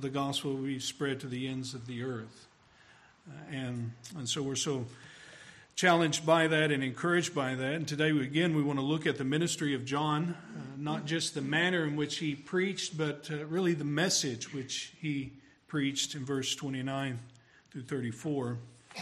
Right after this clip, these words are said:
And so let me just read that for us.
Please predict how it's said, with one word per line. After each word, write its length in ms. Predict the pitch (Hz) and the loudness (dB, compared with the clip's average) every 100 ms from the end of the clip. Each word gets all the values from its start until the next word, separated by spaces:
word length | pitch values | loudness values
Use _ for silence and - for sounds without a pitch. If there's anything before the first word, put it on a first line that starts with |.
| - - - - - - - - | -14 -18 -20 -20 -18 -16 -18 -12
And 320 | 131 123 120 123 | -8 -6 -6 -4
so 140 | 147 | 0
let 120 | 165 | 2
me 140 | 160 147 | 2 2
just 280 | 147 - | 0 0
read 200 | 147 151 | 0 2
that 220 | 127 123 - | 2 -2 -2
for 280 | 151 156 | 0 2
us. 320 | 135 127 - | 2 0 -2